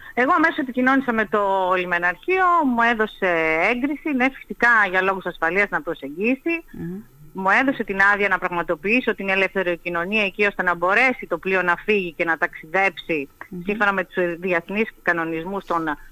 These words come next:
Speaker 1: επόμενο προορισμό του, αλλά επειδή δεν είναι πύλη εισόδου, σε καμία περίπτωση δεν θα βγαίναν οι επιβάτες έξω.
Speaker 2: Μμμ.
Speaker 1: Ο καπετάνιος μου ζήτησε λίγο χρόνο να το σκεφτεί και επανήλθε τηλεφωνικός πάλι μαζί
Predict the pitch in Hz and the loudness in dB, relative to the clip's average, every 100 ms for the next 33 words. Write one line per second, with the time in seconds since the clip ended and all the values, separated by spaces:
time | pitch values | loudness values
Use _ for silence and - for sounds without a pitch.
0 | - _ - 175 214 233 220 196 185 175 | -20 _ -8 -2 0 2 2 0 0 2
1 | 170 160 - 170 160 156 175 226 294 339 | 2 0 0 0 0 -2 0 0 2 0
2 | - 196 190 226 359 277 226 233 262 262 | 4 4 4 4 4 2 0 0 0 2
3 | 285 208 185 196 180 156 147 196 226 339 | 2 0 -2 -2 -2 -2 -4 0 2 0
4 | - 220 196 220 247 214 240 330 294 262 | -2 0 2 2 2 2 0 2 0 0
5 | 233 247 285 285 233 202 247 262 226 185 | 0 0 2 2 2 0 0 0 -2 -2
6 | 160 - 113 - - _ 180 196 247 _ | -2 -4 -8 -8 -20 _ -8 -8 -10 _
7 | - - 208 208 185 185 226 294 359 - | -20 -8 -4 -2 -2 2 2 2 -2 -6
8 | - - - - - 240 226 262 240 - | -20 -20 -20 -20 -8 -2 0 0 -2 -8
9 | - 233 208 202 196 220 220 208 214 190 | -2 0 2 2 2 2 0 2 2 2
10 | 170 - 147 - - 330 392 - - 247 | -2 -4 -8 -4 0 2 0 -2 -4 2
11 | 233 247 262 254 214 196 185 180 175 214 | 2 2 2 0 -2 -6 -4 -4 -4 -4
12 | 214 - 190 170 160 156 | 0 2 2 2 0 0